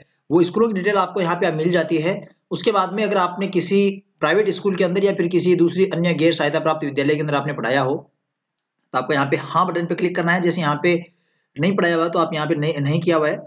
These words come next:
अगर आपने पढ़ाया हो तो आपको यहाँ पे क्लिक करना है, उसकी detail भरनी है और उसके बाद में आपको यहाँ पे generate experience वाले button पे क्लिक करना है।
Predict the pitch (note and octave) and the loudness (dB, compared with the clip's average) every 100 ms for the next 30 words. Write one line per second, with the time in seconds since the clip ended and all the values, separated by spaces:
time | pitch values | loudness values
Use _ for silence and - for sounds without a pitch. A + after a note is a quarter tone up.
0 | - - C#3 D#3+ E3 F3 C#3 E3 F3 E3+ | -20 -4 0 2 0 -2 2 2 2 0
1 | E3+ D3+ F3 F3 F3+ F#3 F#3 E3+ E3+ G3+ | -2 0 -2 0 0 0 0 0 0 -2
2 | - _ _ - C#3+ A3+ G#3+ A3 A3 F3+ | -10 _ _ -10 -2 2 4 4 2 0
3 | F#3 G3 G#3+ - - _ E3 E3 F#3+ F3+ | 0 2 0 -2 -14 _ -2 0 2 0
4 | A3+ F3+ F3+ F#3+ - F#3 F3+ F3+ C#3 D#3 | 0 0 0 -4 -2 -4 -2 -4 -2 -2
5 | D#3 F#3+ A#3 - F#3 F3+ - F#3+ G3 D#3+ | 0 2 2 0 -4 -4 -2 -2 0 0
6 | E3 D3 C#3 C#3 F3 F3 C3+ G#2+ G#2 | 0 -2 -2 -2 -2 -2 -4 -6 -8